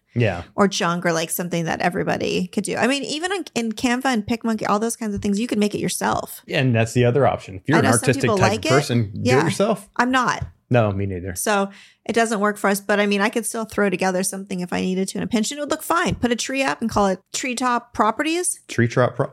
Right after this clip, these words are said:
Speaker 1: uh, <laughs> it's hard to say.
Speaker 2: <laughs>
Speaker 1: Treetop Pop-, Properties.
Speaker 2: Right, with
Speaker 1: I have a
Speaker 2: a,
Speaker 1: hard time saying that
Speaker 2: with a
Speaker 1: one.
Speaker 2: little tree icon,
Speaker 1: Uh-huh.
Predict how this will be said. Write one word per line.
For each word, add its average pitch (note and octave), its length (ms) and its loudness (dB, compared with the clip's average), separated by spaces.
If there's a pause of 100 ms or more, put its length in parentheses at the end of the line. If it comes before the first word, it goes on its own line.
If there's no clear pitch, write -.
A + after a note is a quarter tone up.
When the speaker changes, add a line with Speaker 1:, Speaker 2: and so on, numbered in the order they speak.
Speaker 1:
uh, - 120 -6 (120)
<laughs> - 120 -20
it's - 280 2
hard C3 140 6
to G4+ 80 6
say. - 160 4
Speaker 2:
<laughs> - 40 -6
Speaker 1:
Treetop D#3+ 560 4
Pop-, B2 200 2 (180)
Properties. G2+ 500 2
Speaker 2:
Right, C#4+ 320 2
with C4 120 4
Speaker 1:
I - 20 6
have - 40 4
a B3 40 2
Speaker 2:
a, - 40 4
Speaker 1:
hard A#2+ 140 4
time A2 180 2
saying A2+ 240 0
that F#2 60 2
Speaker 2:
with D#4 140 4
a D#4+ 40 2
Speaker 1:
one. D#4 80 2
Speaker 2:
little D4 180 4
tree D4 400 -2
icon, D#4+ 320 0
Speaker 1:
Uh-huh. B3+ 160 4